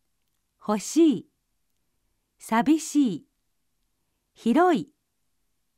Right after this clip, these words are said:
狭い。市役所。プール。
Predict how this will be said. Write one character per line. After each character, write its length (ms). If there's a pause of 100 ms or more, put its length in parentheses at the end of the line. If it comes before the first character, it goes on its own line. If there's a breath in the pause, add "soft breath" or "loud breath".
(220)
狭 480
い。 100 (1300)
市 200
役 300
所。 300 (1300)
プ 100
ー 280
ル。 240